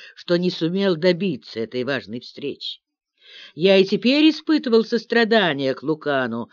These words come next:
но уже не ощущал себя способным прийти к нему на помощь. Я не знал, что теперь делать.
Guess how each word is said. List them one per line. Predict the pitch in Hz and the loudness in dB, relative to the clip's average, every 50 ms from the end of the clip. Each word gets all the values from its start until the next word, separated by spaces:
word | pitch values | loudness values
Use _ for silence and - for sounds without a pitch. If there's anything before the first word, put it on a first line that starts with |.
| - - - - _ | -18 -20 -20 -14 _
но | 226 254 277 269 | -4 0 2 2
уже | 277 254 254 277 262 | 2 2 2 0 0
не | 254 254 | 2 2
ощущал | 247 247 - 247 226 - - 226 240 233 190 | 2 2 0 -2 -4 -4 -2 0 0 0 0
себя | - - 202 202 196 | 0 -2 -2 -2 -2
способным | 190 - - 208 185 - 208 208 190 202 196 185 | -2 -2 -4 -4 -2 0 0 0 0 -2 -6 -6
прийти | 185 196 190 196 - - - 214 | -6 -8 -8 -8 -8 -10 -10 -10
к | 214 - 180 | -10 -8 -8
нему | 196 196 196 196 | -8 -6 -6 -6
на | 202 202 | -6 -8
помощь. | 196 - 233 220 196 151 - _ _ - - - - _ _ _ _ _ _ _ _ _ - - - - _ | -6 -2 0 0 0 -2 -6 _ _ -20 -20 -20 -20 _ _ _ _ _ _ _ _ _ -20 -20 -20 -10 _
Я | 247 311 302 294 | 2 4 4 4
не | 277 277 277 | 4 2 0
знал, | 214 202 226 226 226 208 165 131 110 | 0 0 0 2 2 2 2 0 -2
что | - - - - 110 | -4 -8 -12 -10 -10
теперь | 104 - 107 - 101 98 98 - | -10 -10 -12 -12 -12 -12 -12 -12
делать. | 82 92 95 - - _ _ _ _ _ | -12 -14 -14 -14 -16 _ _ _ _ _